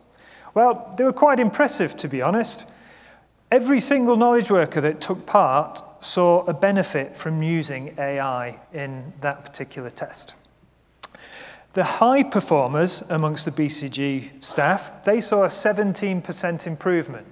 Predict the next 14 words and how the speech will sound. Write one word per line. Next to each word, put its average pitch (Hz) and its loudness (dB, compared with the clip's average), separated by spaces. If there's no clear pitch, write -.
which 180 -6
is 170 -2
huge, - -6
right? 185 -8
It's 180 -10
very 196 0
rare 180 2
that 151 -4
you 147 -6
get 147 -4
a - -12
seventeen 151 -8
percent 139 -10
improvement 135 -10